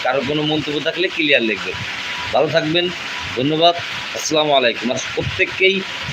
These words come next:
দাওয়াত রইল আমাদের পুরোপুরি ভিডিওগুলো স্কিপ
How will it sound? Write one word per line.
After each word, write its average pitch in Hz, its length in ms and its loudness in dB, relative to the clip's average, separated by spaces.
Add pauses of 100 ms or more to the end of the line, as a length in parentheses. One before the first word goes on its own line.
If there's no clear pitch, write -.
(340)
দাওয়াত 151 320 4
রইল 175 200 4
আমাদের 139 420 0 (140)
পুরোপুরি 165 340 2
ভিডিওগুলো 156 560 2 (480)
স্কিপ 156 260 -4